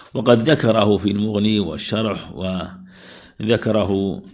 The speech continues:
غيرهما أيضا في هذه المسألة، واحتجوا به على مشروعية قنوت الوتر. وجاء أيضا هذا عن الصحابة رضي الله عنهم،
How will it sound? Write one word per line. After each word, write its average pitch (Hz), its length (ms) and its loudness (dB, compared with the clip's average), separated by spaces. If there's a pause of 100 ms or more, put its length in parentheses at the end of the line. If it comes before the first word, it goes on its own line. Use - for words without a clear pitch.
(340)
غيرهما 98 540 2
أيضا 104 320 2
في 95 220 0
هذه 98 540 2
المسألة، 98 500 -2
واحتجوا 104 520 -2
به 101 280 0
على 95 240 -2
مشروعية 101 600 -4 (140)
قنوت 98 540 -2 (720)
الوتر. 98 540 2 (1120)
وجاء 113 500 4
أيضا 107 560 4
هذا 98 540 -2 (480)
عن 98 440 0
الصحابة 101 580 -2
رضي 98 260 0
الله 95 640 -2 (400)
عنهم، 98 720 0